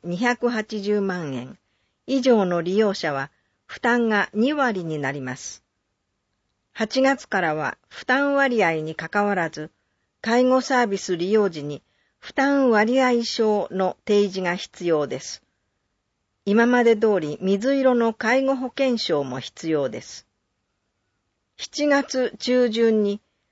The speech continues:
若草色の負担割合証を要支援、要介護認定者全員にお送りしますので、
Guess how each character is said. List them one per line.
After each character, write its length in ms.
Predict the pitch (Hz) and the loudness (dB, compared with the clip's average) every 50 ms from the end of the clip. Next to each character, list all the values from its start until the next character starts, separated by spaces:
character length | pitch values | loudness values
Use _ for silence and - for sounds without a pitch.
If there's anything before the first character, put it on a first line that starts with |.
| _ _ - | _ _ -2
若 380 | 202 214 214 - 262 262 269 | 0 0 0 2 2 0 0
草 260 | - - - 277 254 | 0 0 0 2 4
色 280 | 247 247 240 240 233 240 | 4 4 4 4 4 4
の 220 | 226 220 220 190 | 2 0 0 -2
負 160 | - - - - | -4 -8 -4 -2
担 340 | 269 269 285 285 285 269 | 0 0 0 0 0 0
割 320 | 269 254 254 254 262 269 269 | 0 0 0 0 0 0 0
合 160 | 262 240 214 | 0 0 -2
証 340 | 208 - - 190 165 156 151 | -2 -4 0 0 2 2 0
を 240 | 151 151 151 170 _ _ _ _ _ _ _ _ _ _ - | -2 -4 -6 -10 _ _ _ _ _ _ _ _ _ _ -8
要 320 | 196 220 254 269 262 240 233 | 0 2 4 4 4 4 2
支 240 | - - - 185 185 | 0 -2 -2 -2 0
援、 320 | 190 185 180 170 165 - _ _ _ _ _ _ - | 0 0 -2 -4 -8 -10 _ _ _ _ _ _ -4
要 300 | 202 220 247 269 277 262 | 2 4 4 4 4 2
介 320 | - 285 285 294 277 247 | 0 0 0 2 2 2
護 200 | 214 185 180 175 | 2 2 0 0
認 280 | 180 190 214 240 240 226 | 2 2 2 2 2 0
定 280 | _ - 247 226 202 | _ 0 2 2 2
者 300 | 190 - - 160 147 - - | 0 -2 -2 -2 -2 -2 -6
全 460 | 180 165 202 220 254 269 269 262 226 | -4 0 2 2 2 2 2 0 2
員 300 | 254 254 247 240 240 233 | 2 2 2 4 2 2
に 240 | 233 233 226 - - - | 2 2 0 0 -2 -2
お 160 | 196 208 220 | 0 0 0
送 200 | 208 214 - 214 | 0 -2 -4 -2
り 140 | 202 208 202 | -2 -2 -2
し 160 | - - 190 | -4 -4 -4
ま 160 | 190 185 202 | -2 -2 -2
す 180 | 208 - - 156 | -2 -6 -10 -8
の 160 | 147 139 135 | -8 -6 -6
で、 200 | 120 - - - | -8 -8 -10 -12